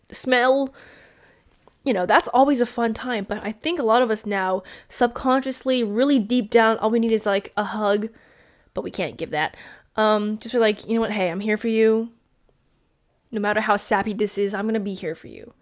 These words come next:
Okay? And don't be, like, don't be afraid. Don't be, don't be, don't feel bad about holding in your issues or, like, you know, things that you think about,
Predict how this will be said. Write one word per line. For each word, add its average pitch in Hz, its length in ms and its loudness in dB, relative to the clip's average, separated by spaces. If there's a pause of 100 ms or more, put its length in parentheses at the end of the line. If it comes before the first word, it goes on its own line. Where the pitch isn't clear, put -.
(460)
Okay? 160 380 -6
And 185 220 -8
don't 254 180 2
be, 285 240 2
like, 220 220 -2
don't 240 140 0
be 277 200 0 (180)
afraid. 185 380 -4
Don't 208 160 -4
be, 220 220 -2
don't 233 260 -4
be, 262 420 -2 (520)
don't 262 260 -2
feel 247 560 4 (380)
bad 202 360 4
about 185 300 -2
holding 208 360 -2
in 190 400 -4 (580)
your 202 120 -8
issues 151 520 -6
or, 98 160 -10
like, - 200 -14
you 190 60 -12
know, 170 100 -12
things 220 220 0
that 214 60 0
you 214 120 0
think 214 220 0
about, 180 340 -2